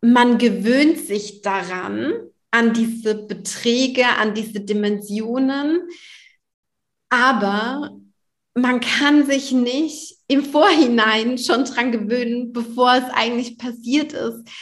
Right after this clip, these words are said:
sondern die Expansion findet erst dann statt, wenn das so ist. Und bei manchen Sachen stelle ich fest, hm, ja, easy,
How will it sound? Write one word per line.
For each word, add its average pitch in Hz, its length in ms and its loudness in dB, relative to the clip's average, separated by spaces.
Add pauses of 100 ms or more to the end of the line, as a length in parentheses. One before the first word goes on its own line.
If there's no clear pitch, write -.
(160)
sondern 254 400 2
die 233 180 -4
Expansion 262 760 0
findet 247 320 0
erst 240 260 -2
dann 240 240 0
statt, 240 400 -6 (280)
wenn 247 360 2
das 262 260 2
so 240 180 -4
ist. 269 480 -4 (300)
Und 254 360 2 (200)
bei 240 180 2
manchen 277 400 2
Sachen 262 300 -2
stelle 240 300 -2
ich 233 140 -8
fest, 240 500 -6 (960)
hm, 277 200 4 (260)
ja, 233 460 2
easy, 247 640 0